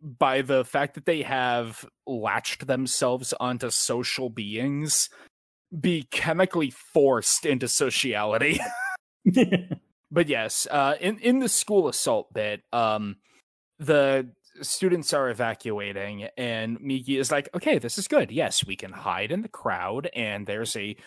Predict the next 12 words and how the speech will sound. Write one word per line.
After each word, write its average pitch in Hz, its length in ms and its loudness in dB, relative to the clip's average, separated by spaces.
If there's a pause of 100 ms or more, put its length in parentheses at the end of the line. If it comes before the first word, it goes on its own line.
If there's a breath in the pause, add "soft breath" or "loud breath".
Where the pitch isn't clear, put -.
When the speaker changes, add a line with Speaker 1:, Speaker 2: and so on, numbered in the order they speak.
(220 loud breath)
Speaker 1:
wall 95 500 2
of 135 120 2
other 127 200 0
people 143 320 -2
between 123 460 -2
us - 260 -4
and 180 140 -6
A, 104 160 -4
so - 180 -6
we 101 160 -10
can, 117 400 -4 (300)
uh, 110 160 0